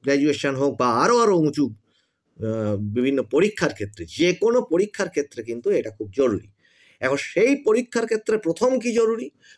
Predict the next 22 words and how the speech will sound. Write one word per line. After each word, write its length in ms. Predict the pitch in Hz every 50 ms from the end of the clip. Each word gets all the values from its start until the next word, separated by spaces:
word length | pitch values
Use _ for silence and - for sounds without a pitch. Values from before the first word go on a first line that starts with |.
| _ _ _
প্রথম 380 | - 160 175 254 269 277 269
জরুরি 360 | 226 202 180 160 147 131 120
হচ্ছে 440 | 107 101 98 104 - - 165 226 277 277 - - - _
যে, 160 | - 135 110 101 - - -
যে 200 | 147 170 202 240
সাবজেক্টটাকে 960 | 226 - - 143 143 - - - - - 220 214 - - - 208 - - 240 214
আমি, 500 | - - 151 139 117 101 101 135 185 277 - _ _ _ _ _ -
আহ, 580 | 110 110 110 110 110 107 107 104 101 101 95 - - _ _ _ _ _ _ _ _ _ _ _ _
পরীক্ষাটা 400 | - 143 151 147 - - 151 156
দিতে 260 | 151 156 180 196 202
যাব, 300 | 156 127 107 104 151 226 247 - - - - -
সেই 540 | - - - - - 180 214 247 277 277 269
সাবজেক্টের 920 | - - - - 175 180 190 170 - - - 247 233 - - - - 95 85 - - - _ _ _ _ - - - - - - - - - - - _ _ _ _ _ -
মার্কস 640 | 101 95 92 101 127 160 202 247 262 262 - - -
ডিভিশনটা 920 | 160 123 110 147 160 180 175 175 - 151 131 120 104 107 151 247 294 294 - _ _
আমার 240 | - 107 117 117 104
জামা-, 460 | 98 - 107 98 107 143 170 170 -
জানা 260 | 98 104 101 107 139 175
খুব 320 | 175 - 123 113 98 87
দর-, 460 | - 101 98 95 - 104 101 95 90 87
মানে 220 | 92 101 101 98
দরকার। 360 | 85 110 135 123 101 95 80